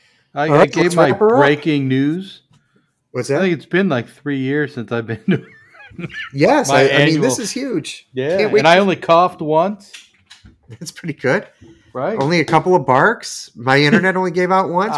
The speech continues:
Speaker 2: We're
Speaker 1: Uh,
Speaker 2: good.
Speaker 1: I'm shocked that Tucker made it through this. <laughs>
Speaker 2: <laughs>
Speaker 1: I, I really am shocked 'cause they were all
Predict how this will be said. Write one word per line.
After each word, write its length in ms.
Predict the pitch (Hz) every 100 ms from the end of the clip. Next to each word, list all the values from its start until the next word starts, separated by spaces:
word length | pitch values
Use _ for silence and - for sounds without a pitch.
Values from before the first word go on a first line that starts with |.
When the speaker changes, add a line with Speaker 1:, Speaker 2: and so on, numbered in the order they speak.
| 151
Speaker 2:
We're 60 |
Speaker 1:
Uh, 40 | 135
Speaker 2:
good. 320 | 180 190 117 _ _ _
Speaker 1:
I'm 300 | 151 151 156
shocked 580 | 127 - 139 131 117 _
that 320 | 120 120 -
Tucker 300 | - 120 127
made 240 | 107 113 110
it 160 | 107
through 160 | - 107
this. 400 | 113 156 - - _
<laughs> 120 | _
Speaker 2:
<laughs> 100 | _
Speaker 1:
I, 760 | 147 180 - 160 - 175 - 156 - 151 - - - _ 131
I 300 | 135 139 139
really 420 | 135 147 135 123
am 160 | 120 101
shocked 460 | - 131 104 _
'cause 140 | 151 117
they 140 | 151
were 180 | 175 143
all 400 | 135 131 120 -